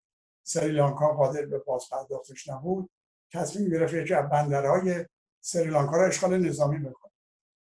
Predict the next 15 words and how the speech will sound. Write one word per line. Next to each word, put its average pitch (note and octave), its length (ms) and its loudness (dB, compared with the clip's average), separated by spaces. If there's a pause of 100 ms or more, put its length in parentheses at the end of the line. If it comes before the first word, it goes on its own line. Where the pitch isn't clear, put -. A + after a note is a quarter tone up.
(220)
همین F#3+ 240 2
کار F3+ 220 6
رو E3+ 340 4 (300)
در D3+ 160 4
ساحل D3 440 2
آش F3+ 420 2
کرده F3 260 -4
به E3 160 -8
یه D#3 100 -8
شکلی D3+ 360 -8
دیگه C#3+ 440 -4 (580)
و D3 360 4 (360)
در D#3 180 4
آفریقای D#3+ 800 2 (420)
جنوبی، C#3+ 680 0